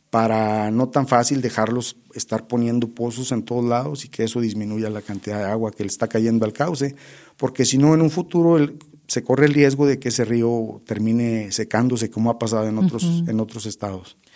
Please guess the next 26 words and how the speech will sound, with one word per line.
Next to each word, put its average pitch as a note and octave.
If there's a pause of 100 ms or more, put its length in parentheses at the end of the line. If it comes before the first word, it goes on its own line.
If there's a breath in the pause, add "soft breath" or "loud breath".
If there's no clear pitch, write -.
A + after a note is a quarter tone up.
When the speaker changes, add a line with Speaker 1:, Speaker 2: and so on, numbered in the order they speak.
(220 loud breath)
Speaker 2:
Porque A3 (140)
hace, G#3+
hace A3+
varios B3
años A3+
por F#3+
ahí G3
había G3
un G3+
río G3+
que F#3+
estaba, F#3
pues, E3+
sumamente G#3
contaminado, F#3
inclusive G3
decían, F#3
"No, F#3+
no, G#3 (140)
no A3
nos C4
podemos G#3
meter F#3
a F3+
esa F3+
agua". A3